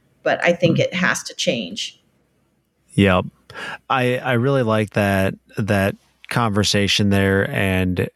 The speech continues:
Speaker 2: what you're saying as far as the, the coastlines being the lungs of, of the ocean, the lungs of, of the earth.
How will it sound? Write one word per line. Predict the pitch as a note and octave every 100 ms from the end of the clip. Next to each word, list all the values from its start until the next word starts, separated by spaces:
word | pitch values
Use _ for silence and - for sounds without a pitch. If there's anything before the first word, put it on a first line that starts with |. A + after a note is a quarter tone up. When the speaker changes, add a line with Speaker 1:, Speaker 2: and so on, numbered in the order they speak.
| _
Speaker 2:
what | G#2+ G2+ A#2 B2
you're | G#2+ G#2
saying | - A#2+ G#2+ G2 F#2
as | F#2+
far | - G#2+ G2+ G2
as | F#2+ - - - _ -
the, | G#2 G2+ F#2+ -
the | A2
coastlines | - A2 G#2+ - A2 G2+ G2 F#2+ F#2 - - - _ _ _
being | B2 A2 G#2
the | G2
lungs | F2+ G2 G2+ G2+ F#2
of, | G#2 G2 F#2 F#2 F2 - - - _ _
of | A2+ G#2+ F#2+
the | G#2+ G2
ocean, | G2 - G#2 G2 F#2+
the | F#2
lungs | F#2+ G2 F#2+ F2+
of, | F2 D#2 - G4
of | G#2 F#2 E2 - - _ _
the | G#2 -
earth. | F#2 F2+ F2+ -